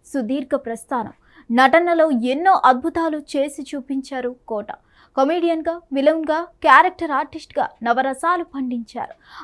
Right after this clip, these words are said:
అందుకే టాలీవుడ్లో కోట అంటే ఓ శిఖరం. తెలుగు సినిమా పరిశ్రమలో ఆయనది ఎప్పటికీ ప్రత్యేక స్థానమే. సినిమాలోకి రాకముందు స్టేట్ బ్యాంక్లో పనిచేసిన కోట మంచి ఉద్యోగం,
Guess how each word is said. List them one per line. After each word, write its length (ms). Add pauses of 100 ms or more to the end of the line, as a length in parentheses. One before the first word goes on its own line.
(120)
అందుకే 280
టాలీవుడ్లో 680 (200)
కోట 220 (120)
అంటే 200 (200)
ఓ 60
శిఖరం. 440 (380)
తెలుగు 340
సినిమా 240 (120)
పరిశ్రమలో 600 (120)
ఆయనది 340 (200)
ఎప్పటికీ 400 (160)
ప్రత్యేక 440
స్థానమే. 500 (400)
సినిమాలోకి 560
రాకముందు 840
స్టేట్ 420
బ్యాంక్లో 280
పనిచేసిన 580
కోట 300 (400)
మంచి 340
ఉద్యోగం, 500